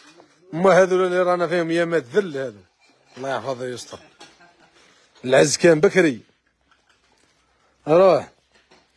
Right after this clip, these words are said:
الورود، جماعة. الورود والنقود أوليدي. بصح صبرني، صبرني. كي تقولوا الورود،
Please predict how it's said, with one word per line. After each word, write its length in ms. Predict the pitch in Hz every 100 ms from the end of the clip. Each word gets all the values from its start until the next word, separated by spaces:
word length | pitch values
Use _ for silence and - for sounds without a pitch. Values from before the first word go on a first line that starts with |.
| _ _ _ _
الورود، 500 | 156 185 208 214 135 _ - _ - -
جماعة. 520 | 120 190 208 143 101 _ _ _ 196 403 _ - 180 202 185 190 185 - 190 175 -
الورود 580 | 170 185 175 175 196 196
والنقود 600 | 180 202 196 190 202 185
أوليدي. 500 | 196 196 196 170 123 95 _ - - - _ _ _ - _ - - -
بصح 360 | - - 240 202
صبرني، 460 | 175 185 269 254 220
صبرني. 800 | 190 214 294 285 240 202 143 113 _ _ _
كي 100 | 220
تقولوا 320 | 208 247 240
الورود، 560 | 226 226 226 220 190